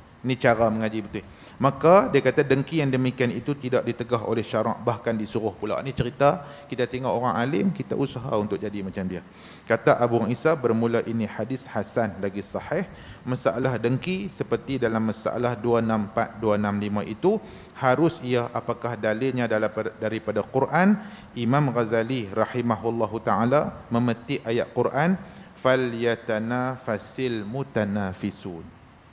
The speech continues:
Ha, tadi hadis. Quran kata apa? Kata Imam Ghazali, Imam Ghazali buat main ayat Quran ni, "Falyatanafasil mutanafisun." Maka hendaklah gemar, suka oleh orang yang suka. Maksudnya kita suka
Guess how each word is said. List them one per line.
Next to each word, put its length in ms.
Ha, 120
tadi 200
hadis. 440
Quran 340
kata 240
apa? 160
Kata 240
Imam 240
Ghazali, 480
Imam 160
Ghazali 300
buat 100
main 160
ayat 160
Quran 400
ni, 0
"Falyatanafasil 1700
mutanafisun." 1040
Maka 260
hendaklah 480
gemar, 640
suka 720
oleh 240
orang 400
yang 220
suka. 420
Maksudnya 240
kita 240
suka 720